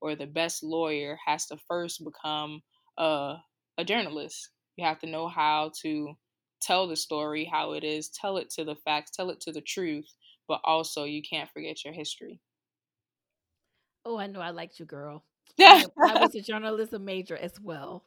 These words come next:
Speaker 2: Yes!
Speaker 1: <laughs>
Speaker 2: At famu, I majored in
Speaker 1: Yes, thank
Speaker 2: journalism.
Speaker 1: you.
Speaker 2: It's amazing.
Speaker 1: <laughs>
Speaker 2: It's awesome.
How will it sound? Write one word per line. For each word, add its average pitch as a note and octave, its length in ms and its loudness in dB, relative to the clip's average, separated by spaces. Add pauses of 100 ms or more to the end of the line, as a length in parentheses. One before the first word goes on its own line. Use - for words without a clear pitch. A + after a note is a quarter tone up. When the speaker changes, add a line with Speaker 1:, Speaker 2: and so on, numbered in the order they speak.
Speaker 2:
Yes! B4 540 2 (180)
Speaker 1:
<laughs> - 720 -8
Speaker 2:
At A4+ 240 -4
famu, B4 640 -2
I - 140 -2
majored B3+ 340 0
in B3 100 -4
Speaker 1:
Yes, - 120 -10 (100)
thank A#3 220 0
Speaker 2:
journalism. A3+ 180 -6
Speaker 1:
you. G#3+ 760 0
Speaker 2:
It's - 220 -4
amazing. C4 600 2 (140)
Speaker 1:
<laughs> D#4+ 1080 8 (440)
Speaker 2:
It's D5 200 0
awesome. - 340 -6